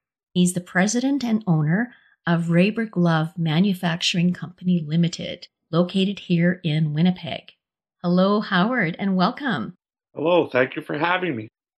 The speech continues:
Speaker 1: You're welcome. I was so happy to have you here, and I'm so curious and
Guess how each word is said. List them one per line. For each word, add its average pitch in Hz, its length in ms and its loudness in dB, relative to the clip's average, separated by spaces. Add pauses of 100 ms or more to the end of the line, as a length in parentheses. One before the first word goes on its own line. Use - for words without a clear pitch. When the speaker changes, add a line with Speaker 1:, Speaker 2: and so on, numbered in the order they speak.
(120)
Speaker 1:
You're 254 200 -2
welcome. 294 560 0 (100)
I 214 120 -2
was 233 200 -2
so 226 140 -2
happy 226 320 -2
to 220 80 -2
have 196 260 -2
you 214 120 0
here, 180 320 0 (200)
and 196 160 -2
I'm 202 120 -4
so 262 400 -2 (240)
curious 277 600 0
and 175 380 2